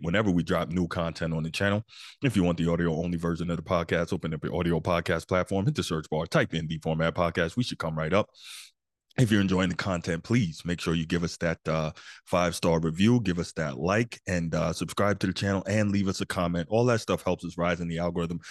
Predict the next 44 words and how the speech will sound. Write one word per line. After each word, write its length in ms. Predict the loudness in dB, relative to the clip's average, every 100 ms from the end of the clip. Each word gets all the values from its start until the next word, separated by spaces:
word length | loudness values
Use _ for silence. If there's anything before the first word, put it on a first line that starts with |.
| -10 2
helps 240 | 2 2
us 80 | 0
find 240 | 2 2
more 120 | 2 -2
sports 320 | -2 -2 0
fans, 220 | -2 2
helps 240 | 2 2
more 160 | -2 -2
sports 320 | -2 -2 0
fans 240 | 0 -2 -2
find 340 | -2 -2 0
us, 220 | 0 0 -6 -10 2
helps 240 | 4 4
us 160 | 0 2
take 220 | 0 0
this 140 | -4
show 260 | -2 0 0
to 240 | 0 -4
a 40 | 0
new 300 | 6 8 8
level 380 | 6 4 4 0
for 140 | 0
the 100 | -4
year 200 | 0 2
twenty 300 | 0 -2 -2
twenty-four. 760 | -2 -2 -2 -2 2 4 4 2 _ _ _ _ -4
And, 260 | 0 2 2
uh, 320 | 2 0 -4 _ 0
let's 240 | 0 0
get 220 | -6 -8
right 200 | -6 -8 -4
to 240 | -2 -2
it. 160 | -4 -12 -20 -14 2
Me, 380 | 6 6 4 -2 _ _ _ _ 2
Mel, 420 | 4 6 4 -2 _ _ _ _
Man 320 | 2 4 4 4
Down 260 | 4 2
Podcast, 560 | 4 2 4 2 2 -2
the 80 | -4
Format 480 | -2 0 0 -2
Podcast. 640 | 0 0 0 0 0 0 -4 _ 0
Let's 240 | 2 2
get 240 | 0 0
it. 100 | 0